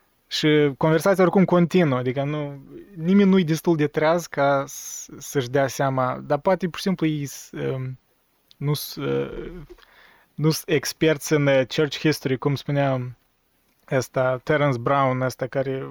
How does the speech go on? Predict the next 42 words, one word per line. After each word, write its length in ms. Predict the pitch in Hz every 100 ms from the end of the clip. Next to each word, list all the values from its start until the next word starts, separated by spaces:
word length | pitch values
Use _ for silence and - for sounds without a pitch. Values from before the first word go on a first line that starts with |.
| 135
a 60 | 139
îngrijit 400 | 135 131 143 139
notele, 480 | 139 147 170 196 - - - - - 143 -
<laughs> 580 | - - - - - 147
momentele 500 | 151 160 175 170 151
în 80 |
când 160 | 139 151
ei, 140 | 151
când 180 | 147 156
ei 120 | 151
aberau 500 | 147 131 139 143 131
cu 240 | 123 - 127
faptele 560 | - 139 127 - 127
despre 420 | 131 123 - 139 127 123
istoria 680 | 127 - 139 131 135 143 _ _ _ - 143
bisericii 500 | 131 - 185 165 127
și 60 | -
chestiile 300 | 139 - 131
astea 160 | -
cu 120 | - -
papa, 340 | - 170 160 139
nu 100 | 127
știu 180 | - 127
cum, 180 | 131 131
nu 60 |
știu, 200 | 123 - -
citate, 460 | - 147 151 170 _ _ _ _ -
el 200 | 143 127 -
permanent 540 | 143 143 143 151 143
îi 160 | 139 127
corecta 520 | - 135 120 - 127
și 160 | 123 135
era 120 | 131
așa 160 | 131
de 80 | 131
amuzant, 380 | 135 131 135 127
știi, 160 | - 120
ca 80 | 135
un 60 |
fel 120 | 127 131
de 40 |
conversație. 680 | 123 131 131 - 131 -